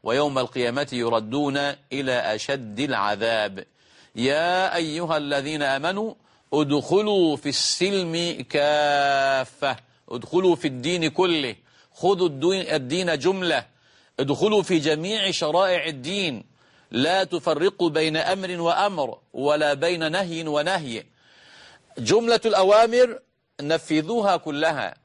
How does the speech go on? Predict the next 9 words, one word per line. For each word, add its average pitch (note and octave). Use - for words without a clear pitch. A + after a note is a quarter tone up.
وجملة D3+
النواهي F3
اتركوها D#3
كلها. D3
لا G3+
تفعلوا G3+
البعض F3
وتتركوا D3+
البعض C3+